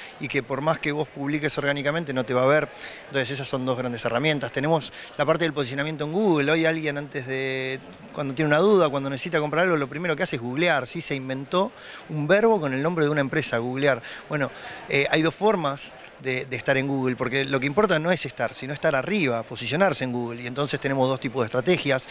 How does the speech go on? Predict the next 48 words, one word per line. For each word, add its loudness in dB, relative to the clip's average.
el -2
seo, 2
para -6
posicionarnos -2
en -4
los -4
resultados -2
orgánicos, 2
y -6
el -2
sem, 2
para -4
posicionarnos -2
en -2
los -2
resultados -2
pagos. 2
También 2
tenemos 2
el 0
email 0
marketing, 0
que -14
es -6
una 2
forma 0
de, -6
de -8
poder 2
seguir 2
relacionándonos 0
con -2
la -2
persona 0
después -2
de -6
que -4
nos 0
dejó -2
un 0
dato, 2
porque -4
nadie 2
te -6
compra 0
la 2
primera 0
vez. 2